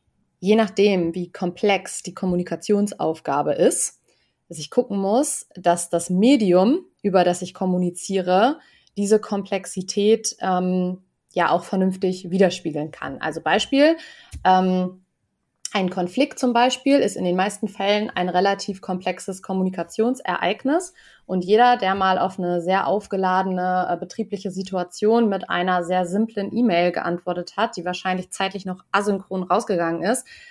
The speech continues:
weiß, dass das wahrscheinlich nicht so sehr zur Erheiterung geführt hat. Ähm, und das ist halt n-, n-, ein interessanter Gedanke. Also diese,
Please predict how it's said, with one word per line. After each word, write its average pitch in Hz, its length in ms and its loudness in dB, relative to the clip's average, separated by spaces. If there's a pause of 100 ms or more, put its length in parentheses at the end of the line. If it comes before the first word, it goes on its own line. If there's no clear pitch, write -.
(140)
weiß, 190 280 2
dass 190 180 -6
das 190 180 -8
wahrscheinlich 202 580 -2
nicht 208 320 -2
so 202 80 -4
sehr 180 220 0
zur - 140 -8
Erheiterung 170 500 0
geführt 139 360 -6
hat. 151 160 -8 (540)
Ähm, 180 460 2 (520)
und 196 200 -2 (100)
das 285 220 2
ist 226 180 -2
halt 202 220 2
n-, - 120 -10
n-, 190 260 0
ein 185 180 2
interessanter 196 580 -2
Gedanke. 196 460 0
Also 170 180 0
diese, 180 400 4